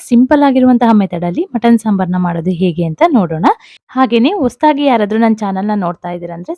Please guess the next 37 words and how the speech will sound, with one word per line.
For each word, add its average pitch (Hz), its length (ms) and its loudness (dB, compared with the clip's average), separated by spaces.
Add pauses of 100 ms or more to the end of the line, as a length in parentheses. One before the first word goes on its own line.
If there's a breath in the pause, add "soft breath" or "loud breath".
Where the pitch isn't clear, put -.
ಸಬ್ಸ್ಕ್ರೈಬ್ 196 420 -8
ಮಾಡ್ಕೊಳ್ಳಿ. 220 420 -6 (800)
ಈ 359 40 -2 (100)
ಮಟನ್ 311 240 0
ಸಾಂಬಾರ್ನ 262 400 0
ಮಾಡ್ಕೊಳ್ಳೋಕೆ 190 440 -4 (120)
ಮೊದಲಿಗೆ 180 300 -6 (100)
ಸ್ಟವ್ 226 200 0
ಮೇಲೆ 226 220 0
ಒಂದು 226 180 -2
ಕುಕ್ಕರ್ನ 196 460 -6
ಇಟ್ಕೊಂಡಿದ್ದೀನಿ. 180 640 -6
ಅದಕ್ಕೆ 214 320 -6
ಒಂದು 208 200 0 (140)
ಟೂ 269 80 -2 (120)
ಸ್ಪೂನ್ 277 260 -2
ಆಗುವಷ್ಟು 247 380 -2 (100)
ಎಣ್ಣೆ 190 240 -4
ಮಾತ್ರ 190 180 -8 (140)
ಸೇರಿಸ್ಕೊತಾ 196 520 -4 (100)
ಇದ್ದೀನಿ. 185 260 -4 (480 loud breath)
ಈ 262 120 2
ಮಟನ್ 285 320 2
ಸಾಂಬಾರ್ಗೆ 262 380 2 (100)
ಜಾಸ್ತಿ 208 380 0
ಎಣ್ಣೆ 196 220 -2
ಹಾಕಕ್ 202 320 -6
ಹೋಗ್ಬಾರ್ದು, 190 380 -4 (140)
ಒಂದರಿಂದ 302 480 -2
ಎರಡು 240 200 0
ಸ್ಪೂನ್ 226 280 -2
ಎಣ್ಣೆ 202 220 -2
ಹಾಕೊಂಡ್ರೆ 190 420 -4
ಸಾಕಾಗುತ್ತೆ. 185 520 -6 (120)
ಮಟನ್ನಿನಲ್ಲೇ 214 640 -2 (100)
ಜಿಡ್ಡಿನ 185 320 -4
ಅಂಶ 185 140 -10